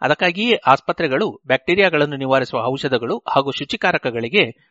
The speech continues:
ಸಾಕಷ್ಟು ಹಣ ವೆಚ್ಚ ಮಾಡುತ್ತವೆ. ಆದರೇನು ಮಾಡೋಣ? ಕಾಸು ಕೊಟ್ಟರೂ ಮೂಗಿಗೆ ಘಾಟು ಬಿಡಿಸುವ ಅಂತಹ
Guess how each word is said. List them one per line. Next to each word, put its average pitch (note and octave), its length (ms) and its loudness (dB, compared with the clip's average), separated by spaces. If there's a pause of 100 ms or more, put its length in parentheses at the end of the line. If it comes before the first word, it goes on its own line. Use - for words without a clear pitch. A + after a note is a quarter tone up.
(120)
ಸಾಕಷ್ಟು - 560 0
ಹಣ C#3 160 -4 (140)
ವೆಚ್ಚ B2 180 -6
ಮಾಡುತ್ತವೆ. B2+ 640 -4 (280)
ಆದರೇನು F#3 400 4
ಮಾಡೋಣ? C3+ 300 -2 (500)
ಕಾಸು G3 260 0
ಕೊಟ್ಟರೂ G#3 440 0
ಮೂಗಿಗೆ G3 540 -2
ಘಾಟು C3 300 -4
ಬಿಡಿಸುವ D#3 340 -4
ಅಂತಹ C#3 300 -2